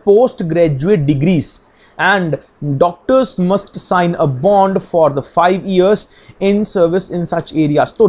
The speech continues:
डॉक्टर्स को पाँच साल का बॉन्ड भी साइन करना है।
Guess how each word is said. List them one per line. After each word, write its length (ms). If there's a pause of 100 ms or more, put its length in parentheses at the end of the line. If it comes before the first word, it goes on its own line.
डॉक्टर्स 460
को 120 (140)
पाँच 340
साल 260
का 140 (140)
बॉन्ड 320
भी 220
साइन 360
करना 320
है। 180